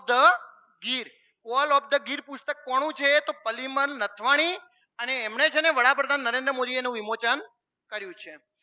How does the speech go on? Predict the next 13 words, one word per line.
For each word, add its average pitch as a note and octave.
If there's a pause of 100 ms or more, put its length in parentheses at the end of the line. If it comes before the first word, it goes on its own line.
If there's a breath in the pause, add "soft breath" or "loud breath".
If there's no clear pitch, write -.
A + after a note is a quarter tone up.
(180 soft breath)
નેક્સ્ટ C4
જુઓ, A3 (760)
સુદીપ્તાજી D#4+
સેનગુપ્તા D4
છે, D4+
એમનું C#4
પુસ્તક D4
છે, B3 (320)
ઓકે, A#3+ (420)
Breaking D4+
Rocks C#4+
and C#4+
Barriers B3